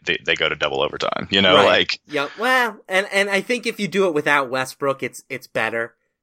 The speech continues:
Speaker 2: You know,
Speaker 1: That's a
Speaker 2: like,
Speaker 1: good point.
Speaker 2: if you
Speaker 1: Yeah,
Speaker 2: go
Speaker 1: yeah,
Speaker 2: with,
Speaker 1: that's,
Speaker 2: like, a
Speaker 1: it's very
Speaker 2: Paul
Speaker 1: doable.
Speaker 2: George, Victor Oladipo, Myles
Speaker 1: Steven
Speaker 2: Turner.
Speaker 1: Adams, Myles
Speaker 2: Yeah,
Speaker 1: Turner. Yeah.
Speaker 2: exactly. You still have
Speaker 1: Yeah.
Speaker 2: some flexibility.
Speaker 1: I agree with that.
Speaker 2: All right, next game on the slate, we have the Denver Nuggets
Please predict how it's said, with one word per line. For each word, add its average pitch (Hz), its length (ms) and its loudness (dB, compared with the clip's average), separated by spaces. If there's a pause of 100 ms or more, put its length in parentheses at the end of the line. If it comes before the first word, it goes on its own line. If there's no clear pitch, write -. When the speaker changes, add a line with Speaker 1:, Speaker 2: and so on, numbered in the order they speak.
(140)
Speaker 2:
You 117 120 -4
know, 117 80 6
Speaker 1:
That's 113 100 4
a 120 80 4
Speaker 2:
like, 113 80 4
Speaker 1:
good - 80 -2
point. 87 260 -2
Speaker 2:
if - 60 0
you 101 60 4
Speaker 1:
Yeah, 98 140 6
Speaker 2:
go 92 60 8
Speaker 1:
yeah, - 60 8
Speaker 2:
with, 92 60 4
Speaker 1:
that's, 113 120 4
Speaker 2:
like, 165 120 0
a 143 40 2
Speaker 1:
it's - 120 0
very 139 340 6
Speaker 2:
Paul - 0 -
Speaker 1:
doable. - 120 0
Speaker 2:
George, 143 440 2
Victor 143 300 -4
Oladipo, 123 1120 0 (300)
Myles 127 360 0
Speaker 1:
Steven 113 240 0
Speaker 2:
Turner. 95 220 4
Speaker 1:
Adams, 117 180 -2
Myles 87 260 2
Speaker 2:
Yeah, 123 80 2
Speaker 1:
Turner. 85 180 -2
Yeah. 69 60 -8
Speaker 2:
exactly. 110 460 -2
You 123 140 -10
still 185 220 -6
have 160 160 -2
Speaker 1:
Yeah. - 100 -2 (180)
Speaker 2:
some 160 440 -2
flexibility. 107 680 -10 (400)
Speaker 1:
I 98 80 0
agree 85 200 -4
with 73 100 -6
that. 64 220 -2 (840)
Speaker 2:
All 165 80 2
right, 165 240 0
next 170 340 -2
game 170 300 -2
on 147 140 0
the 135 60 -6
slate, 135 400 -4
we 131 180 -6
have 120 500 -2
the 123 260 -8
Denver 131 340 -2
Nuggets 139 440 -2